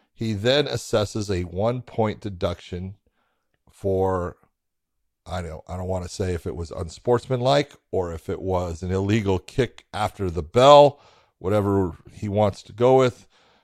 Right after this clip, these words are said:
But Larry Carter takes a point from Kim. Okay. This is wrong in how you're doing it. You can't do it this way because what you're doing is you're creating a situation for the fighter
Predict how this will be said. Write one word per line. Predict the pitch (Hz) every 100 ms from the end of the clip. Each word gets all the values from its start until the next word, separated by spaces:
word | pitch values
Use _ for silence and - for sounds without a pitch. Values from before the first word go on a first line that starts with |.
| _ -
But | 95 85
Larry | 104 113 104
Carter | 120 110 104
takes | 98 - 110 -
a | 98
point | - 110 104 -
from | - 87
Kim. | 85 92 69 - _ _ _ -
Okay. | 110 104 98 69 _ _ - _ _ _ _ _ _ -
This | 90 -
is | 101 92
wrong | 95 107 117 101 95 92 -
in | 95
how | 92
you're | 95 107
doing | 101 139 131
it. | 80 -
You | 90 95
can't | - 123 98 -
do | 156 185
it | 117
this | 92 85 -
way | 71 - - _ _ _ _
because | 92 - 101 90
what | 101 101 -
you're | 95
doing | 90 156 143 123 117
is | 104 98
you're | 98
creating | - 104 98 117 127 127
a | -
situation | - - - 113 98 104 104 101 92
for | - - 107
the | 95 92
fighter | - - 120 117 90 90